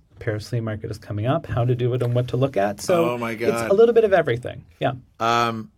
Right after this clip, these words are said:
Speaker 2: I have to get that guide for Alexa. Although she'll wanna do a trip out there, and I don't know. When, when is the f-
Speaker 1: I'm telling you, Dan, I'm happy to chaperone.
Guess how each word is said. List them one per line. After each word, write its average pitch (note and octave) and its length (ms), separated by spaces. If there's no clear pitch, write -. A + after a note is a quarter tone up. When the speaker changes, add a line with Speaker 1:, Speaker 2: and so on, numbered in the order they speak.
Speaker 2:
I F#2 40
have F#2 160
to F2+ 100
get E2 280
that E2 220
guide E2 320
for - 160
Alexa. D#2 540
Although F#2+ 200
she'll F#2+ 220
wanna F#2 200
do E2+ 140
a E2 60
trip - 280
out D#2 180
there, C#2 300
and D#2+ 140
I E2 60
don't F2 160
know. E2+ 180
When, A#2+ 200
when B2+ 200
is C3 120
the B2 100
f- A2+ 100
Speaker 1:
I'm D#3+ 100
telling C#4+ 280
you, C#4+ 100
Dan, D3 260
I'm E3+ 160
happy F#3 360
to E3+ 80
chaperone. D#3 420